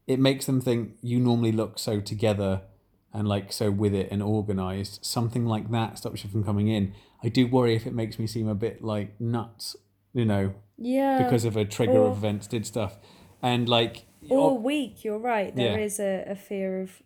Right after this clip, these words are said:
Speaker 2: of weakness, of seeming like, 'cause, because even though I would say we, we both manage our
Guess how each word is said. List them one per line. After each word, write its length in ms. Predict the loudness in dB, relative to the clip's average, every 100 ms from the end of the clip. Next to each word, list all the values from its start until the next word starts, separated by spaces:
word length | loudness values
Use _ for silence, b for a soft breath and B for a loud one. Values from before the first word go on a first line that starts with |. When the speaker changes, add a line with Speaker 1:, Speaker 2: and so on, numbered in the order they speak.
| _
Speaker 2:
of 280 | -8 -8 -4
weakness, 720 | -4 -4 -6 -10 -8 -8 -8
of 140 | -10 -6
seeming 600 | -2 0 0 0 -2 -2
like, 380 | -2 -2 -6 -18 b b b b b _
'cause, 160 | -6 -6 -6 -4
because 340 | 0 0 0
even 340 | -2 -2 -2 0
though 240 | 2 2
I 80 | 0
would 160 | 0
say 140 | -4 -4
we, 220 | -6 -8 -10
we 200 | -8 -6
both 360 | -2 -2 -2
manage 460 | -4 -2 -2 -4 -4
our 440 | -2 -2 -4 -6